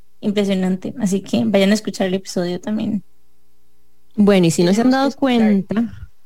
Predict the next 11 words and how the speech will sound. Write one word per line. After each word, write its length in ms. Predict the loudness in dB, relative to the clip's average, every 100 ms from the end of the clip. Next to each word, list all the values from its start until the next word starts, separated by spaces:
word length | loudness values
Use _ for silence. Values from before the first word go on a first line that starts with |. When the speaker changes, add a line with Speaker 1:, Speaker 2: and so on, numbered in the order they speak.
| -18 -16
Speaker 2:
sí, 640 | -14 -6 0 2 4 4
si 100 | 2
no 120 | 2
se 60 | 2
han 100 | 2
dado 180 | 2 2
cuenta, 300 | 0 0 0
tenemos 400 | 0 2 2 0
una 500 | 2 2 2 2 0 2
nueva 360 | 4 4 4 4
invitada 840 | 2 2 0 0 2 2 2